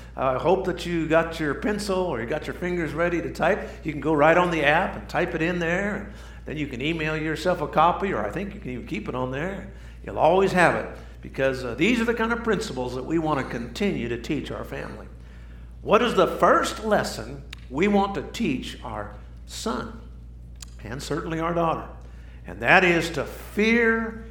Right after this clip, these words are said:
his God. To fear his God. Chapter one, verse seven, "The fear of the Lord is the beginning of knowledge,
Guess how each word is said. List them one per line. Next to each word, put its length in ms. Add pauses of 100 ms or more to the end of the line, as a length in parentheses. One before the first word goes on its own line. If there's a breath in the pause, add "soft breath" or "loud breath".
(160 loud breath)
his 800 (260)
God. 420 (800 loud breath)
To 140
fear 600
his 240
God. 320 (500 loud breath)
Chapter 260
one, 200
verse 240
seven, 540 (160)
"The 100
fear 380
of 80
the 100
Lord 420 (300)
is 300
the 100
beginning 1080
of 240
knowledge, 560